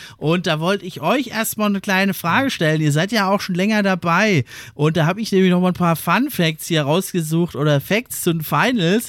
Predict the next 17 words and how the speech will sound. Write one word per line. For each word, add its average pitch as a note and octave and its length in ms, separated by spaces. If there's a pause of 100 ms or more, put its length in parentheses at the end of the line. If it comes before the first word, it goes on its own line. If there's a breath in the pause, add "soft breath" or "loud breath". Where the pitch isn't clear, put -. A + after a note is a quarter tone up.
(340 loud breath)
Und D3+ 120
zwar F#3 440
gibt's - 340
seit E3 240
neunzehnhundertneunundneunzig, G#3+ 1500
ja, D3+ 260
waren F3+ 280
vier B3 320
Teams A3 420
immer C4+ 320
in A#3+ 80
den A3+ 140
Finals, G3 560
bis - 200
auf F#3+ 200
eine G3 340
Ausnahme. B2 720